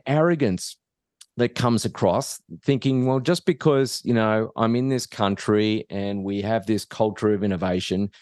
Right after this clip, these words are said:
this is going, this, you know, makes me by right an innovator." And there's more resistance to actually learning, um, the process and actually embracing the process.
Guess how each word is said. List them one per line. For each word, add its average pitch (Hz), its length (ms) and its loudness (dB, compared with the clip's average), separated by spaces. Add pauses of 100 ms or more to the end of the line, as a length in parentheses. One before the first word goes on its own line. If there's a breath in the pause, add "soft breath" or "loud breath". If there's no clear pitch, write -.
(380 soft breath)
this 117 340 0
is 120 220 0
going, 110 460 2 (100)
this, 120 320 -2
you 110 100 2
know, 101 100 2
makes 107 460 0
me 104 300 2
by 101 260 0
right 101 480 0
an 104 140 0
innovator." 95 580 0 (400 soft breath)
And 135 260 0
there's 139 300 2
more 170 220 2
resistance 127 760 0
to 107 140 2
actually 104 400 0
learning, 104 920 0
um, 92 500 -4 (220)
the 101 100 -2
process 104 720 -2
and 92 140 0
actually 98 360 0
embracing 92 560 0
the 92 60 -2
process. 101 580 -2